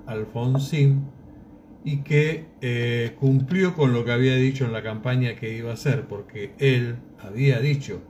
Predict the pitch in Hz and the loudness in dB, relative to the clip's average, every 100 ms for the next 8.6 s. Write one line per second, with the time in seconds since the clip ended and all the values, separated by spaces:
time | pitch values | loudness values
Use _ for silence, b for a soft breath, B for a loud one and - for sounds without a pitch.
0 | B B B B - 101 104 117 120 110 | B B B B -14 -10 -6 -2 -2 -2
1 | - 120 110 104 - 139 139 - 143 - | -2 -2 -2 -6 2 4 4 4 0 0
2 | - 107 90 117 107 107 98 107 95 104 | -6 -12 -12 -10 -10 -10 -12 -12 -12 -6
3 | 147 131 117 107 107 - - B B B | 2 2 2 -4 -8 -14 -20 B B B
4 | B B B - - - 123 127 - - | B B B -20 -20 -8 0 0 -2 -10
5 | - - - - - - - - - - | -18 -20 -20 -20 -20 -20 -12 -10 -10 -14
6 | - - - - - 143 135 143 147 - | -20 -20 -20 -20 -6 2 6 6 4 -2
7 | - - - - 127 117 120 139 139 135 | -18 -20 -20 -10 -6 -6 -6 0 2 4
8 | 139 139 - 143 135 135 | 4 4 4 2 2 0